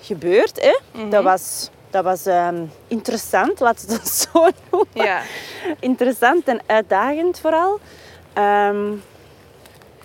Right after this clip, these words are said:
Speaker 1: maar hij is eigenlijk niet de Margot die ik wil zijn.
Speaker 2: Ja.
Speaker 1: En, ehm, het moet eens gaan gedaan zijn met zo, met een kleinerend oog naar mezelf te kijken. Want ik, ik geloof er stevast in dat,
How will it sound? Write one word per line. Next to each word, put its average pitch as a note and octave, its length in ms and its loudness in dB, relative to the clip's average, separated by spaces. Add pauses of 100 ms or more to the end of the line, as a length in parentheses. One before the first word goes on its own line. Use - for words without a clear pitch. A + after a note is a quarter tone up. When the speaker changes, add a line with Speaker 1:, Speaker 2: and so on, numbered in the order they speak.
(200)
Speaker 1:
maar G#3+ 140 -2
hij G#3+ 100 4
is A3 140 -2
eigenlijk B3 320 2
niet A#3 140 -2
de A#3 60 -2
Margot G#3+ 380 0
die G#3+ 80 -4
ik - 80 -20
wil F#3+ 160 -4
zijn. G3+ 400 -4 (240)
Speaker 2:
Ja. A3 200 -8 (440)
Speaker 1:
En, G3 320 -2
ehm, F#3 380 -4 (640)
het - 180 -14
moet G3+ 180 -4
eens G3 140 -8
gaan G3+ 200 -4
gedaan F3+ 380 -2
zijn A#3 580 -2
met F#3 120 -4
zo, F3+ 400 -2 (880)
met F3 120 -8
een F#3 80 -8
kleinerend G3 600 -2
oog G#3 240 -2
naar G#3 100 -4
mezelf F3+ 400 -4
te - 160 -14
kijken. G3+ 340 -2
Want F#3 160 -6
ik, F3+ 160 -14
ik F#3 160 -14
geloof G3 360 -4
er A3 140 -8 (280)
stevast G#3+ 500 -2
in A3 220 -6
dat, F3+ 200 -2